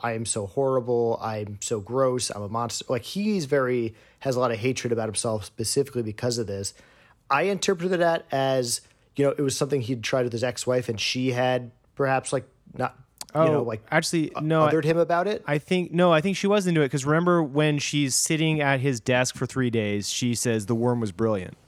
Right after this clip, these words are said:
Speaker 1: Oh, yeah, she said, well, she says something like, you know, "I can't," he let him, uh, "I let him slip through my fingers."
Speaker 2: But no, but then she says, like,
Speaker 1: I
Speaker 2: "The,
Speaker 1: guess
Speaker 2: the worm was a brilliant touch," or something. She, like, specifically mentions that that
Speaker 1: Right.
Speaker 2: was smart.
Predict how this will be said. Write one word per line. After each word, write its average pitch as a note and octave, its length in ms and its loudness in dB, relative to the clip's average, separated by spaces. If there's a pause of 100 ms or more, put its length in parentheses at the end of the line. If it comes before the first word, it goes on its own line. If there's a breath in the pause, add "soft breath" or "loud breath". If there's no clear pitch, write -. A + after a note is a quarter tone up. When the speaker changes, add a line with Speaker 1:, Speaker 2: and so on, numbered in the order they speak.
(360)
Speaker 1:
Oh, E3 160 4
yeah, D3 220 2
she D#3 180 -6
said, - 160 0
well, F#3 100 2
she E3+ 140 -2
says G#3+ 260 2
something F#3 240 -2
like, D#3+ 160 2
you D3 80 0
know, C#3 80 2
"I A#2+ 80 -2
can't," C#3+ 300 -4
he B2 260 -4
let C#3 160 2
him, B2 320 -4
uh, A2+ 380 -4 (260)
"I C3+ 60 -2
let C#3+ 180 2
him C#3 100 -2
slip - 280 0
through A#2 100 -2
my A#2 120 -2
fingers." G#2 600 -8 (160)
Speaker 2:
But E3 80 2
no, F#3+ 120 8
but D#3+ 100 4
then F3 120 4
she D#3+ 120 -4
says, D3+ 180 2
like, D3+ 160 2
Speaker 1:
I D3+ 40 6
Speaker 2:
"The, D3+ 40 6
Speaker 1:
guess D3+ 140 2
Speaker 2:
the C#3+ 120 6
worm C#3+ 320 6
was C#3 140 0
a B2+ 60 0
brilliant B2 400 0
touch," A#2+ 280 -2
or A2 40 -6
something. F#2+ 320 -8
She, A#2+ 160 -4
like, A#2+ 160 -2
specifically B2+ 440 -4
mentions A2+ 420 -4
that D3 60 6
that B2+ 120 0
Speaker 1:
Right. G#2+ 100 -4
Speaker 2:
was G#2 100 -8
smart. G#2+ 360 -6